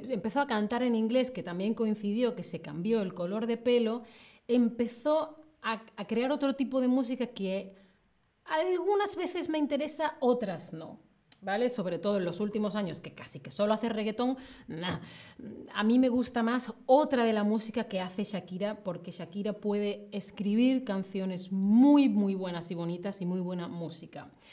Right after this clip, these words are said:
Shakira es una cantante colombiana, conocida mundialmente, y Antología fue la primera canción que yo escuché de Shakira. Alguien ha puesto así en, en el chat, "¿Qué os pasa? Si tenéis preguntas,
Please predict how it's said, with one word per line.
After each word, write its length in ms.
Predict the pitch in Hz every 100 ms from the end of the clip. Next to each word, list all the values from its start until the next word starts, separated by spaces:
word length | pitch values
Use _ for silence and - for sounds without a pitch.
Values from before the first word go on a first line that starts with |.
| - -
Shakira 300 | - 220 302
es 80 | 294
una 160 | 269 220
cantante 420 | 202 208 202 214
colombiana, 960 | 190 160 147 151 190 220 202 170 190 -
conocida 640 | 156 143 139 202 196 175
mundialmente, 1200 | 160 151 151 156 208 196 214 233 240 214 214 226 - - - - - -
y 140 | 277
Antología 840 | 302 294 277 262 247 - 285 269 247
fue 240 | 254 247
la 240 | 220 190
primera 480 | - 180 208 269 302
canción 800 | 294 214 202 - 240 240 220 190
que 160 | 185 170
yo 120 | 233
escuché 600 | 226 - 190 - 220 196
de 140 | 180 220
Shakira. 440 | - 185 202 196
Alguien 220 | 202 233
ha 100 | 202
puesto 300 | 196 180 -
así 280 | 180 - 190
en, 120 | 180
en 400 | 170 170 175 165
el 120 | 165
chat, 200 | 165 151 -
"¿Qué 140 | 269
os 140 | 185
pasa? 340 | - 147 - 165
Si 120 | 226
tenéis 320 | 302 359 349
preguntas, 680 | - 214 175 190 185 196